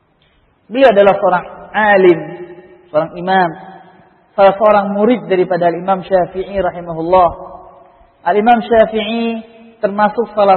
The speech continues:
seorang guru yang mengakui dalamnya ilmu Imam Ahmad di dalam permasalahan hadis. Kata Imam Syafi'i, "Antum a'lamu bil hadis minni."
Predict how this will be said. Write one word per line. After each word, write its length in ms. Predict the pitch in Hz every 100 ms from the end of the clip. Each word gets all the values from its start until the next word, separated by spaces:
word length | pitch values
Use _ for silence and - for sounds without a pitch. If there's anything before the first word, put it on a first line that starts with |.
| 180
seorang 640 | 180 196 208 202 196 196
guru 320 | 214 220 247
yang 320 | 247 220 208 208
mengakui 880 | 202 196 190 226 233 233 240 254 247 - - -
dalamnya 720 | 185 208 208 247 269 233 202 180
ilmu 480 | 269 302 262 226 208
Imam 240 | 247 269 220
Ahmad 400 | 208 233 233 226
di 80 | 185
dalam 240 | 190 214 196
permasalahan 640 | 196 180 170 185 175 175
hadis. 320 | 190 175 147 - - - _ -
Kata 240 | 160 185
Imam 240 | 190 208 196
Syafi'i, 640 | 220 202 208 202 247 277 - - -
"Antum 560 | - 240 262 240 269 285 269 - - - _ -
a'lamu 600 | 277 202 220 247 240 240 226
bil 80 | 233
hadis 320 | - 240 233 220
minni." 480 | 214 208 208 185 143